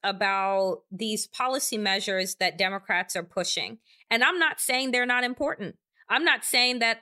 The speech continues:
I don't drive across cr-, crumbling bridges and roads and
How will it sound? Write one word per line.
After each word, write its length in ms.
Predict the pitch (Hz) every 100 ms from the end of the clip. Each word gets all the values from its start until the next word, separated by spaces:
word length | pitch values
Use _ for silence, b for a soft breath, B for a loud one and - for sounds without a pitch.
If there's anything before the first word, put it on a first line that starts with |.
| 208
I 120 | 233
don't 280 | 294 262 190
drive 400 | 208 220 226 220
across 420 | - 226 220 -
cr-, 200 | - - -
crumbling 760 | - 254 254 240 233 226 220 180
bridges 600 | 196 233 233 226 233 240
and 200 | 202 196
roads 500 | 208 214 233 220 226
and 300 | 202 190